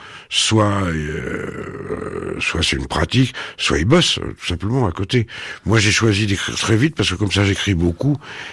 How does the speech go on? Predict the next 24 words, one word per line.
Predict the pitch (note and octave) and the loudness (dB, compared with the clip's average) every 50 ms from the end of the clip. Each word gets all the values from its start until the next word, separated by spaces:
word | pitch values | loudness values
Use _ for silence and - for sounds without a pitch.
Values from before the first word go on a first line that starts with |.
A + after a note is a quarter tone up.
| - - | -8 -2
et | G2 G2 | 0 0
comme | E2+ - G2 F2 | 2 2 2 2
ça, | - - B2 | 4 4 4
j'ai | A#2 A2+ G#2+ | 4 4 2
pu | D#2 E2 G2 | 2 2 0
en | F#2+ F2+ G2 | 0 0 2
vivre. | G2+ A#2 A2+ G#2+ F2 D2 B1+ B1 - E2 | 2 2 2 2 0 -2 -6 -10 -10 -10
Donc, | F2+ F#2+ F2 - - | -10 -10 -8 -8 -8
euh, | F2+ E2 D#2 D#2 D2 D2 D2 C#2+ C#2+ C#2+ - - - - - - - | -8 -6 -8 -8 -8 -10 -10 -10 -12 -12 -14 -18 -20 -20 -18 -14 -8
en | - D#2 | -6 -4
faisant | D2 D#2+ G#2 F2+ | 0 0 0 0
plein | F2+ G2+ G#2 | 2 0 0
de | G2 | 0
trucs, | - G#2+ C3 A#2+ G2+ G#2+ | 2 2 2 4 4 2
hein, | F#2 F2 | 0 0
les | D#2+ D2+ D#2 | 0 -2 -4
articles, | C#2+ - - - - F#2 F#2+ G2 F#2+ - - - - | -4 -4 -4 -2 -2 0 0 0 -2 -4 -4 -6 -4
les, | C2+ C2 B1+ G1+ G1+ - - - - - - - - - - - | -4 -4 -6 -6 -6 -8 -10 -14 -14 -12 -10 -10 -10 -10 -6 -4
en | G1+ - | -2 0
travaillant | - - E2+ E2 D2+ | 2 2 2 2 2
pour | - C2 C#2 | 0 -2 -2
la | - - | -2 -2
presse. | - - - F#2 G2+ G2+ G#2+ G2+ - - - - - - - - - - - - | -4 -2 0 0 2 2 2 2 0 -2 -4 -8 -10 -12 -12 -12 -12 -12 -4 2
Mais, | F#2+ G#2 A#2 A#2 A2 G#2+ - | 4 6 6 6 6 4 2